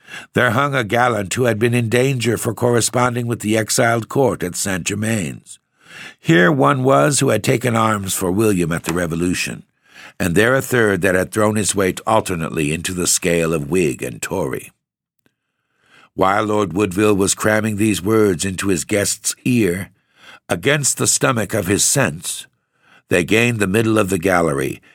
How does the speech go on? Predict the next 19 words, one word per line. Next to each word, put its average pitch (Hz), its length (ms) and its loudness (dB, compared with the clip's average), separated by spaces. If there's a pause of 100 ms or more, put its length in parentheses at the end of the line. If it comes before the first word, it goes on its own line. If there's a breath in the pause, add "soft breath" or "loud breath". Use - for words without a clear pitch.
(140 soft breath)
when 90 120 -2
he 117 140 2
beheld 101 500 0
General 104 380 0
Brown 87 440 -2
suddenly 101 460 -2
start - 640 -2 (380 soft breath)
and 101 120 -2
assume 127 400 2
an 123 120 0
attitude 80 600 -2
of 80 140 -2
the 87 180 -4
utmost 95 480 -4
surprise, - 720 -4 (260 loud breath)
not 135 280 -2
unmixed 135 500 -4
with 101 160 -4
fear, 104 520 -2